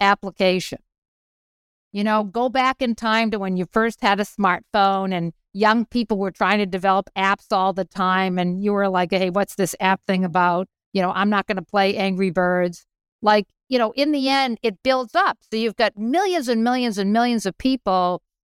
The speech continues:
are gonna use that same little teeny application of A I. And then o-, over time, you know, it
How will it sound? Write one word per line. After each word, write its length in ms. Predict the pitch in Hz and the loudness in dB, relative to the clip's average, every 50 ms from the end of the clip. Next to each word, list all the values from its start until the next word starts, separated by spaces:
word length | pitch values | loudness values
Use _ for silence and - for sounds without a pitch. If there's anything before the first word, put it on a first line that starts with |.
| _ _ | _ _
are 140 | - 208 208 | -4 -4 -2
gonna 280 | 202 240 269 277 269 | -2 -2 0 0 0
use 280 | 254 233 262 269 262 226 | 0 0 -2 -2 -2 0
that 240 | - 202 185 185 - | 2 2 2 0 -2
same 440 | - - 277 277 294 285 277 240 240 | -4 -2 0 0 0 0 0 0 0
little 260 | 254 254 240 226 196 | 0 0 0 -2 -4
teeny 380 | - - 254 247 240 233 220 | -4 -2 0 0 2 2 2
application 1040 | 208 202 196 190 - 190 175 - 226 233 240 254 233 - - 180 170 170 165 165 160 - _ _ _ | 2 0 0 -2 -4 -6 -6 -2 0 2 2 2 0 -2 -2 0 0 0 -2 -4 -6 -8 _ _ _
of 200 | - 196 196 190 226 254 | 0 0 0 -2 -4 -4
A 200 | 208 202 202 202 | -4 -2 -2 0
I. 560 | 208 214 214 202 175 165 156 160 170 175 185 _ _ _ _ _ - | 0 0 0 0 -2 -4 -6 -8 -10 -14 -14 _ _ _ _ _ -6
And 220 | 214 214 214 202 | -4 -2 -2 0
then 300 | 226 233 240 240 240 233 - _ | 0 0 0 0 -2 -2 -6 _
o-, 240 | - 247 285 302 - _ | 0 0 0 0 0 _
over 320 | - 254 285 311 247 269 240 | -2 0 0 0 0 -2 -4
time, 640 | - - - 277 294 339 339 311 262 254 240 233 220 | -4 -4 -2 -2 0 0 0 0 0 0 0 -2 -2
you 100 | 233 233 | -2 0
know, 220 | 233 226 233 208 | 0 0 0 0
it 140 | - 254 269 | 0 -2 -4